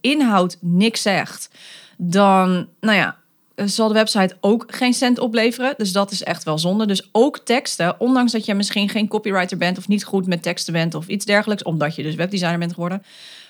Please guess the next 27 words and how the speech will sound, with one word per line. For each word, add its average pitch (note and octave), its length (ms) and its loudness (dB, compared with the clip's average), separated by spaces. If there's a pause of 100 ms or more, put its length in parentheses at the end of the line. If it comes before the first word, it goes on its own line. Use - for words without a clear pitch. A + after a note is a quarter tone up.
(220)
Maar G#3 160 4
je A#3+ 80 8
moet B3 180 8
daar A#3 120 4
wel A#3+ 140 6
naar G#3 140 0
kijken. D#3 360 -2
Je F3 100 2
mag B3 220 4
daar A#3 120 -2
wel G#3+ 160 2
naar F#3+ 160 0
kijken. D#3 400 -4 (640)
En G3+ 460 4 (100)
wat A3+ 420 2
een A#3+ 160 0
tekst C4+ 380 0
altijd C#4 340 2
moet A#3 200 4
zeggen A3 600 -2
is A3+ 500 0 (380)
daadwerkelijk, G3 640 0
zeg G3 100 -6
maar, F3+ 180 2
wie F#3 200 0
iemand F#3+ 360 0
is, C#4+ 460 -2